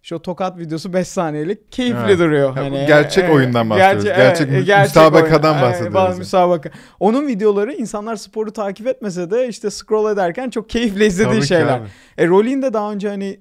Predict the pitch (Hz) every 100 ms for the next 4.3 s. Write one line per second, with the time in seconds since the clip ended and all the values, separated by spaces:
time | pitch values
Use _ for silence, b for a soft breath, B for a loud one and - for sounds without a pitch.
0 | _ 180 202 180 208 185 175 190 190 185
1 | 185 190 - 175 170 170 170 175 160 151
2 | 139 131 127 262 330 - 190 190 190 180
3 | 143 120 - 127 120 - 117 110 123 214
4 | - 311 240